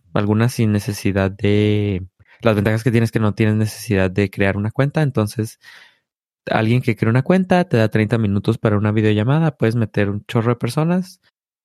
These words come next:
nomás les pasas tu código, pero, eh, acaban de descubrir que, pues, te, ah,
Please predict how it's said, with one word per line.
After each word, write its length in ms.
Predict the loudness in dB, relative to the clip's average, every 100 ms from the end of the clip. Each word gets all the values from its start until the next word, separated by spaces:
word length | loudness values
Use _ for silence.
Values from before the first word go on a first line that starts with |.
| _
nomás 220 | -2 0
les 120 | 0 -2
pasas 260 | -2 -2
tu 100 | -4
código, 440 | -2 0 0 -4 _ _ -2
pero, 480 | 0 2 0 -4 -10 _ _ -4
eh, 220 | 0 0
acaban 420 | -2 -2 0 2
de 420 | 2 0 -2 -4
descubrir 580 | -4 -4 -2 0 0 0
que, 120 | -4
pues, 420 | -2 -6 -6 -18 _ _ _
te, 400 | 0 2 0 -2 -8 -20 _ _ _ _ -4
ah, 680 | 0 2 2 0 -2 -4